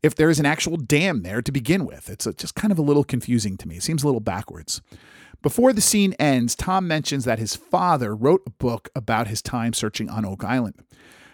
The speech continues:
And he says he'll go back and read it again to see if it might tell them about this possible discovery of a damming structure. And this leads me to two questions. One, wouldn't that have been a good <laughs> idea to do before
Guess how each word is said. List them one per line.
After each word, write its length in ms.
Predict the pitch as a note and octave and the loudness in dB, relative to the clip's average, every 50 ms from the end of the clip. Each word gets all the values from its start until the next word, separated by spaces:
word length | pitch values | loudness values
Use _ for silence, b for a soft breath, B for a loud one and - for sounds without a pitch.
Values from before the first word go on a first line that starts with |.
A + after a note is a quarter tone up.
| b b | b b
And 80 | - B2 | -2 0
he 40 | B2 | 0
says 380 | - - G3 G#3+ A3 G3+ - | 4 4 6 6 6 6 4
he'll 80 | - D3 | 4 2
go 180 | B2+ C3 C3 B2+ | 4 4 2 4
back 420 | A2+ C3+ C3+ C#3 C#3+ D3 C#3+ - | 4 4 6 6 6 4 4 0
and 120 | A#2 A2 | -2 -2
read 160 | A2 C3 C#3 C#3+ | 0 0 0 0
it 80 | C#3 | -2
again 460 | C#3 A#2+ A2+ C3 C3 C3 C3+ C3+ C3 | -2 0 2 4 4 6 4 2 2
to 60 | B2 - | 0 -2
see 200 | - - C#3 C#3+ | -2 0 0 0
if 100 | C3+ - | 0 -2
it 100 | A#2 - | -4 -2
might 300 | B2+ B2+ C3 B2+ - - | -2 -2 -2 -2 -4 -4
tell 220 | - - A#3+ B3 | 0 2 2 4
them 200 | F#3+ D#3+ C#3 D3 | 4 2 0 0
about 340 | C#3 A#2+ C3 B2 B2+ B2 - | 0 0 2 0 0 0 -2
this 140 | C#3 C3 - | -2 -4 -4
possible 540 | - - - B2+ B2 A2 - - B2+ B2+ | -8 -6 -4 -2 -2 -2 -2 -4 -2 -4
discovery 680 | B2 A#2 B2 - - - C3 A#2 G#2+ A#2 A#2 A#2+ A#2+ - | -4 -2 -2 -4 0 0 0 0 2 0 0 0 0 -2
of 100 | - A2 | -4 -8
a 60 | A#2+ | -8
damming 400 | A2 G#2+ C3+ C3 C#3+ C#3 C3 A#2+ | -2 0 2 4 4 4 4 2
structure. 600 | A#2 - - G#2+ F2+ - - - - C2+ - - b b b b b b b b b b b b b b b b b b _ | 0 -2 -2 -4 -4 -2 -4 -6 -6 -6 -10 -14 b b b b b b b b b b b b b b b b b b _
And 100 | B2+ D3+ | 2 4
this 200 | G3+ B3 A3 - | 4 4 4 4
leads 260 | G3 G3+ G3+ F3 E3 | 4 4 4 2 2
me 80 | F#3 F#3+ | 2 2
to 60 | F3 | 0
two 280 | - - - - G#3+ F#3+ | 0 2 2 2 2 2
questions. 840 | - - D#3+ C3+ A2+ - - G#2 G2 E2+ C2+ C2 - - - - - _ _ _ | 4 6 4 4 4 0 -4 -8 -8 -8 -8 -8 -6 -6 -8 -10 -14 _ _ _
One, 500 | B2+ C#3+ E3 C#3+ A#2 B2 D3+ E3+ F3 E3 - _ _ _ _ _ _ b b b b b b _ | 0 2 2 2 2 0 -2 -4 -6 -10 -14 _ _ _ _ _ _ b b b b b b _
wouldn't 260 | - F#3 G#3+ B3+ A3+ | 2 4 4 4 2
that 200 | F#3 G#3 F#3 F#3 | 4 4 4 6
have 180 | E3+ F3 E3 A#2+ | 4 2 2 2
been 140 | D#3+ D#3+ D#3 | 0 0 0
a 60 | D3 | -2
good 240 | C3 B2 D#3 D#3 D#3+ | -2 -2 0 0 2
<laughs> 0 | |
idea 360 | F#3 F3 D#3 D3 D#3 D#3 D#3+ | 4 4 2 4 2 2 2
to 80 | D3+ | 2
do 320 | D3 B2+ C3+ C#3 C#3+ C#3+ C3 b b b - C3+ A2 | 2 2 2 4 4 2 0 b b b -12 -6 -2
before 800 | G2+ C#3 - - - - - D#3 E3 G3+ A3+ A#3+ C#4+ D4 D4+ | -2 -2 -2 -4 -6 4 8 10 10 10 10 6 4 4 0